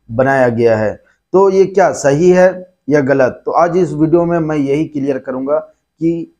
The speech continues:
ये video देखने के बाद आप decide करेंगे कि ये सही है या गलत। जैसा मुझे एक point याद है कि जब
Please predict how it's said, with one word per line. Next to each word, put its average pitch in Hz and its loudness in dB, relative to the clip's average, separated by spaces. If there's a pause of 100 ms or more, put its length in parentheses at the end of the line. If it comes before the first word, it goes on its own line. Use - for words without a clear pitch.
(160)
ये 156 2
video 156 2
देखने 143 -2
के 156 0
बाद 147 0
आप 143 -2
decide 143 -4
करेंगे 139 -8
कि 156 -10 (140)
ये 139 -4
सही 135 -6
है 156 0
या 123 -2
गलत। 104 -8 (1000)
जैसा 165 0
मुझे 190 0
एक 190 -2
point 160 -2
याद 135 0
है 147 -2
कि 147 -8
जब 147 -2